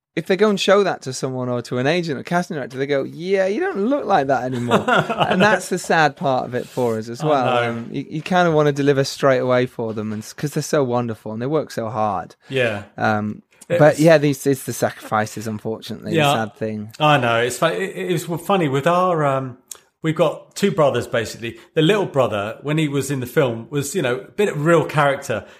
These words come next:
Speaker 2: And we shot the scene in twenty fourteen. Then we cut, in the film, we cut to the brother, and it, you know, and he's, um, I don't know, early forties or something. I found this guy that was such a spitting image of this little boy. I, I couldn't
Speaker 1: Mm-hmm.
Speaker 2: believe it. Brilliant actor.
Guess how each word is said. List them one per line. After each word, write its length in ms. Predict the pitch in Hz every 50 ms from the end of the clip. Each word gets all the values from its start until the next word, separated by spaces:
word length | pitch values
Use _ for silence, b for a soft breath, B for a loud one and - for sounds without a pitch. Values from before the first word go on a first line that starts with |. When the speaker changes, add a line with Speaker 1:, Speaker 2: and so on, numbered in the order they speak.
| B B
Speaker 2:
And 120 | - 151 165
we 60 | 165
shot 260 | 160 - 226 208 180
the 60 | 160
scene 260 | - - - 175 156 147
in 80 | 139
twenty 220 | - - 156 139 127
fourteen. 600 | - - 139 131 127 - - 139 113 104 101 - B B B B B B B B B B B B -
Then 140 | 185 196 214
we 80 | 240 240
cut, 340 | 240 - 196 185 - - -
in 120 | 185 180
the 80 | 170 165
film, 240 | - 175 151 131 131
we 80 | 139
cut 240 | - - 196 196 -
to 100 | - 151
the 60 | 151
brother, 400 | - - 170 156 147 131 120 117
and 80 | 117 131
it, 260 | 139 - 123 - -
you 80 | 147 135
know, 80 | 127
and 140 | 123 127 131
he's, 280 | 143 147 139 135 - -
um, 360 | 135 123 123 123 120 113 101 _ _ _ _ _ _ _
I 120 | 117 123
don't 120 | 104 104 104
know, 140 | 113 110 110 - -
early 180 | 143 143 131 120
forties 460 | 113 - 143 131 123 - - 113 92 104
or 40 |
something. 380 | 101 - 120 98 - - 101 90 B B B B B B B B B B _ - -
I 120 | 175 214
found 280 | 214 214 - 220 196 170
this 160 | 160 156 -
guy 280 | - 175 156 143 127 110
that 120 | 123 -
was 120 | 143 -
such 520 | - - - - - - 226 214 202 - -
a 60 | 160
spitting 480 | - - - - - - 214 156 156 170
image 300 | 175 160 151 139 110 127
of 80 | 117
this 180 | 135 131 - -
little 160 | 151 139 135
boy. 320 | 123 123 156 156 135 120
I, 300 | 110 120 151 - - 151
I 20 | 143
couldn't 360 | - _ - - 254 247 175
Speaker 1:
Mm-hmm. 20 |
Speaker 2:
believe 280 | 151 151 165 170 160 127
it. 280 | 120 110 107 - - -
Brilliant 320 | 180 196 202 196 180 139
actor. 500 | 131 135 139 131 - - - 98 95 -